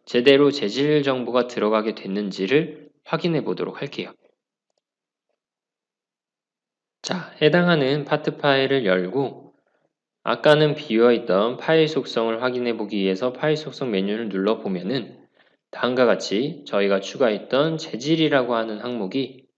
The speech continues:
들어와 있다는 것을 확인하실 수가 있을 겁니다. 이렇게 일괄 속성이라고 하는 메뉴를 활용을 해주시게 되면은 다양한 속성 정보를 여러 개의 파트 파일과 어셈블리에 집어넣을 때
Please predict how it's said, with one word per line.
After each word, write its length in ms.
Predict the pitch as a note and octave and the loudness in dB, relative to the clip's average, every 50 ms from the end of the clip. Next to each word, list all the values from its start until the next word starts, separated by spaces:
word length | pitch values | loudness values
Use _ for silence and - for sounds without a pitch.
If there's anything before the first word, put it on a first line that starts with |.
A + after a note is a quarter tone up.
| _ | _
들어와 280 | - - G#2+ A2 A2+ A2 | -4 2 6 6 8 6
있다는 380 | G2+ G2 - G2+ G2 G2 F#2+ | 6 4 0 -2 -2 -2 -2
것을 600 | F2 F2 - - C3+ C#3 D3+ E3 F3 F3+ - - - | -4 -6 -2 2 4 4 4 4 2 -2 -6 -10 -6
확인하실 480 | - C#3+ C#3 C3+ B2 A2 G2 - G2 E2+ | -4 -4 -2 -2 -4 -6 -6 -6 -8 -10
수가 480 | - - - - G2+ G2+ G#2 G2+ G#2 - | -10 -10 -4 0 2 2 2 0 -4 -8
있을 360 | - G#2+ - - - C3+ B2+ | -8 -8 -6 -4 -4 -4 -4
겁니다. 440 | - - F2+ F2 - - F#2 F2+ - _ _ _ _ _ _ _ _ _ _ _ _ _ _ _ _ | -4 -6 -10 -10 -10 -12 -14 -14 -14 _ _ _ _ _ _ _ _ _ _ _ _ _ _ _ _
이렇게 680 | - A#2+ D3 G3 G3 F#3+ - C3 B2 C3+ A#2 F#2 E2+ - - _ _ _ _ _ - | 2 4 6 6 4 4 2 0 0 0 -2 -4 -8 -10 -16 _ _ _ _ _ 0
일괄 460 | C#3 D3 F3 F#3+ F#3 F#3+ F#3+ F#3 F3+ F3 | 4 6 6 6 6 6 6 6 6 4
속성이라고 720 | - F3+ F3 - - F3 E3+ E3 D#3 D3+ D3 C#3 C3+ C#3+ | 0 -4 -4 -2 0 0 2 4 4 4 4 4 4 2
하는 220 | C#3 C#3 C#3 B2+ | 0 0 0 -2
메뉴를 480 | G#2+ G2 G2 G2 G2+ G#2 A2+ A2+ A2+ B2 | -2 -2 0 0 0 2 2 2 2 2
활용을 300 | C#3 C3+ C3 B2+ B2+ B2 | 0 0 0 0 -2 -4
해주시게 440 | C3 B2 B2 A2+ - - B2 B2+ B2 | -4 -6 -6 -8 -8 -6 -4 -4 -4
되면은 560 | - G#2 F2+ F2+ F2 F2+ D3+ D3+ - - - - - _ _ - _ _ _ _ - | -4 -6 -6 -4 -4 -2 -4 -4 -6 -8 -14 -20 -20 _ _ -20 _ _ _ _ 2
다양한 480 | C3+ C3+ D3 D#3+ D#3+ E3 D#3+ D#3+ D#3+ | 6 8 8 8 8 6 4 4 2
속성 480 | D#3 - D#3+ D#3 - - E3+ E3 D#3+ D3 | 2 -2 -4 -6 -4 -2 -2 0 0 0
정보를 640 | C3+ A#2+ A#2 G2 F#2+ F#2 F#2+ G#2 B2+ D3 D3+ - - - | 0 0 0 0 0 2 2 2 2 0 -2 -8 -2 4
여러 320 | G2 G2 A2+ C3+ D3+ D3+ | 6 6 8 8 8 6
개의 220 | C#3+ D3 C#3+ C#3+ C#3+ | 4 2 0 0 0
파트 320 | - D3 C#3+ - - C#3 | -2 -4 -2 -4 -6 -6
파일과 540 | - - C3 B2+ B2 A#2+ B2 B2+ A#2+ - - | -2 -2 0 0 0 2 2 2 2 2 2
어셈블리에 600 | G2 - - - C3+ C3+ B2+ B2+ B2+ B2+ B2 A#2+ | 0 -2 -4 -6 -6 -4 -2 -2 0 0 -2 -4
집어넣을 640 | - - - A2 G#2+ G#2+ G#2+ F#2+ F2+ F2 E2+ - | -6 -6 -4 -4 -4 -2 -2 -2 -4 -4 -6 -6
때 260 | - C3+ B2 G2 - | -4 -4 -4 -6 -8